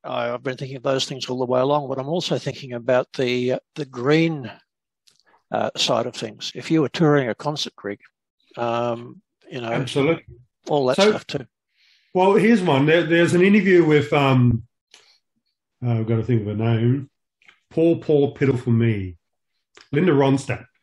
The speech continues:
Speaker 1: Hmm.
Speaker 2: And she said, "What did you d-, dislike the most about your rock and roll career, your touring career?" She said, "Turning up the venues that were never <laughs> designed for music."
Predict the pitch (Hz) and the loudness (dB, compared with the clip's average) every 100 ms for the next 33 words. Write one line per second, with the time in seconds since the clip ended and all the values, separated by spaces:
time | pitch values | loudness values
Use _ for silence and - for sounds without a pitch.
0 | _ - _ - 127 113 180 - 170 - | _ -20 _ -18 -18 -18 -12 -2 0 2
1 | 208 202 190 165 139 147 185 - 180 156 | 2 2 2 0 2 2 2 2 2 2
2 | 127 147 147 156 160 147 139 135 - 127 | 2 0 0 -2 -2 0 0 0 0 2
3 | 123 131 127 120 120 120 123 110 117 117 | 4 2 0 0 0 0 0 0 0 0
4 | 117 113 110 104 120 110 104 107 117 104 | 0 0 -2 -2 -2 -2 -2 -6 -6 -6
5 | - 107 - 147 - 127 - - _ _ | -8 -8 -4 -4 -2 -4 -6 -20 _ _
6 | - 156 160 165 160 160 135 117 131 127 | 0 2 4 2 0 -2 -4 0 2 4
7 | 123 117 117 117 120 123 135 135 135 120 | 4 2 0 0 2 4 2 0 0 -2
8 | - 127 135 120 120 117 - 110 113 123 | 0 -2 2 4 6 4 -2 0 2 2
9 | 104 95 | 0 -8